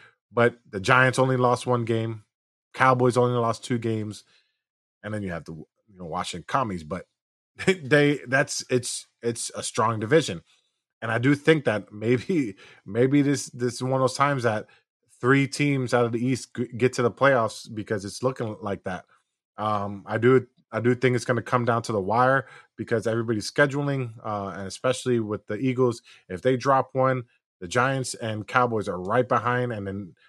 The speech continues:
I, I believe they, the Eagles still have to play Giants twice. They have to play the Cowboys one more time, so it's gonna come down to some division games with these people, uh, with this, uh, with this, uh, uh, N F C East. So,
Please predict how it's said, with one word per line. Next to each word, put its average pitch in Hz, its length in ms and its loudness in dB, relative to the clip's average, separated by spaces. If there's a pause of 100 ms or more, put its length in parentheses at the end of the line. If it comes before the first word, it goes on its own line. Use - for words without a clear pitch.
(100)
I, 95 40 -6
I 107 240 -6
believe 117 260 0
they, 113 260 0
the 107 140 -6
Eagles 117 340 0
still 131 220 0
have 113 200 -2
to 104 100 -10
play 113 300 2
Giants 113 480 -2
twice. 123 440 0 (400)
They 95 60 -10
have 95 80 -8
to - 80 -14
play 110 240 -2
the 101 60 -2
Cowboys 117 420 2
one 113 120 -2
more 110 120 -2
time, 120 320 -2
so 98 320 -4 (260)
it's 175 220 2
gonna 240 180 0
come 190 220 4
down 165 200 8
to 131 120 -2
some 123 180 0
division 110 400 2
games 107 320 0
with 92 140 -6
these 95 180 -8
people, 87 360 -10 (340)
uh, 98 200 0
with 110 180 -4
this, 104 280 -6
uh, 101 240 2
with 101 200 -2
this, 98 280 -6
uh, 92 260 -2 (280)
uh, 92 240 -8
N 113 100 0
F 107 120 -2
C 117 120 -4
East. 101 400 -4
So, 85 360 -6